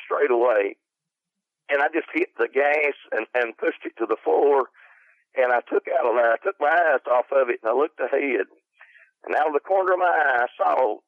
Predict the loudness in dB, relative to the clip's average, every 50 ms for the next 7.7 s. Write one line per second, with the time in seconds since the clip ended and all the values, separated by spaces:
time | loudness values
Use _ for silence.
0 | _ -10 -6 -6 -6 -8 -10 -14 _ -4 -4 -4 -4 -6 -20 _ _ -4 -4 -4
1 | -2 0 0 2 4 2 2 0 -2 -6 -10 -10 -10 -10 -6 -4 -4 -4 -2 0
2 | 0 0 0 0 0 0 0 -2 -4 -12 -14 -18 -20 _ _ -4 -4 -4 -2 -2
3 | 0 0 0 0 0 -2 -2 -4 -2 -2 -2 -4 -2 0 0 2 2 2 2 2
4 | 2 2 2 0 0 -2 -4 -2 -2 -2 -2 -2 -6 -12 -8 -2 0 2 2 4
5 | 2 2 0 -2 -6 -6 -6 -4 0 2 2 4 4 2 2 0 0 0 2 2
6 | 2 2 0 0 0 -2 -8 -8 -6 -4 -4 -4 -4 -8 -12 -10 -4 -4 -2 -2
7 | -2 -2 -2 -2 -2 -2 0 0 0 0 0 -2 -6 -8